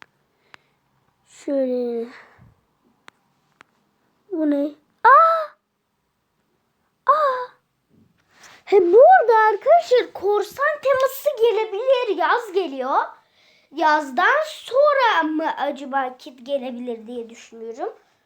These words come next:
Şu an ilkbahardayız. Yaza girdiğimizde mi direkt kit mi gelecek? Onu düşünüyorum. Şu anki kit olmayabilir.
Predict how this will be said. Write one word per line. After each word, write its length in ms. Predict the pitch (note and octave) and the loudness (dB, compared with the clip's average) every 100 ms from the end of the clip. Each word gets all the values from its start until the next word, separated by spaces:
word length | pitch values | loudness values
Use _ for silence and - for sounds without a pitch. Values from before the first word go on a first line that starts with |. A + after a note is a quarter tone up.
| _ | _
Şu 160 | _ F4+ | _ -4
an 160 | F#4+ G4 | -4 -4
ilkbahardayız. 1200 | G4 G#4 F#4+ G4 E4 D#4+ D#4 D4+ F#4+ D#4 C4 D4+ | -4 -4 -2 -2 -2 -4 -6 -8 -8 -8 -8 -2
Yaza 640 | F4 G#4+ F#4 C#4+ F4+ F#4+ | 2 2 0 -2 0 0
girdiğimizde 1200 | C4+ A#3+ C4+ F4+ D4+ B3 D4 D4+ D4 B3+ A#3+ F#4 | -2 -10 -6 -6 -6 -10 -8 -8 -8 -12 -10 -6
mi 300 | F4+ C#4 A3 | -6 -6 -14
direkt 400 | C4 C4 A#3+ A#3 - _ | -14 -12 -12 -14 -20 _
kit 280 | - C4 - | -20 -20 -20
mi 140 | G#3+ G#3 | -20 -20
gelecek? 600 | G3 G3+ G3+ G4 A4+ - - _ _ - | -20 -20 -12 -12 -12 -20 -20 _ _ -6
Onu 260 | G4 A#4 | -2 0
düşünüyorum. 600 | A4 G#4+ A4 B4 G#4+ E4 C#4 | 0 -2 -2 -2 -2 -4 -10
Şu 200 | - A4 | -6 -2
anki 600 | A4+ G#4+ - A#4 - D#4+ | 0 -2 -2 -4 -4 -18
kit 260 | - A4 - | -20 -12 -4
olmayabilir. 960 | A4+ G#4+ G#4+ G#4 E4+ E4+ C#4+ G4 - | -2 0 -2 -4 -6 -6 -6 -8 -12